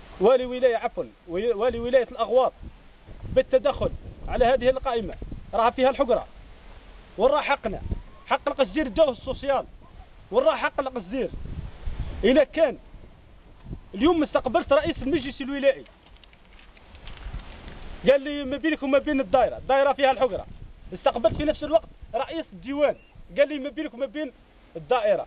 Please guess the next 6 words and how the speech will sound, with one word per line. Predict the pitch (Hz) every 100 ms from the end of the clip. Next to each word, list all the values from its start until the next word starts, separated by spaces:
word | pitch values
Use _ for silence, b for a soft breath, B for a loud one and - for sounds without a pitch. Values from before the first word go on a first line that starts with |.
| -
ثاني | 214 240
يحقرني، | 214 240 254 - - - - - - - - - -
ما | 285
لقيتش | 330 -
لمن | 247 277 277
نشكي. | 285 - 147